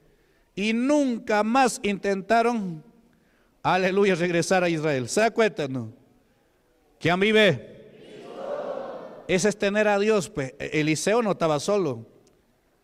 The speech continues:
Andaba con Dios y nosotros tampoco estamos solos. Estamos con,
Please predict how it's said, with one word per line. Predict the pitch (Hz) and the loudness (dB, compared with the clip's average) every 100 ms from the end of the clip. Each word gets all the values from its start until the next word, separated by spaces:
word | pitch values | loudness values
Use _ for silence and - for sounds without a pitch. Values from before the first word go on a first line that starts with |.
| _ _ | _ _
Andaba | - 151 160 196 196 190 | -4 -2 0 2 2 0
con | - 165 160 | 0 -2 0
Dios | 196 190 - | 2 0 -2
y | 165 | -4
nosotros | 165 160 208 214 208 | -2 2 0 0 -2
tampoco | - 170 196 190 | 0 0 0 0
estamos | 190 196 196 190 | 0 0 2 0
solos. | - 208 175 135 - - - _ | 2 2 2 -2 -8 -20 -20 _
Estamos | 143 - 185 190 175 | -4 0 0 2 -2
con, | - 214 247 254 180 | 4 4 4 2 -4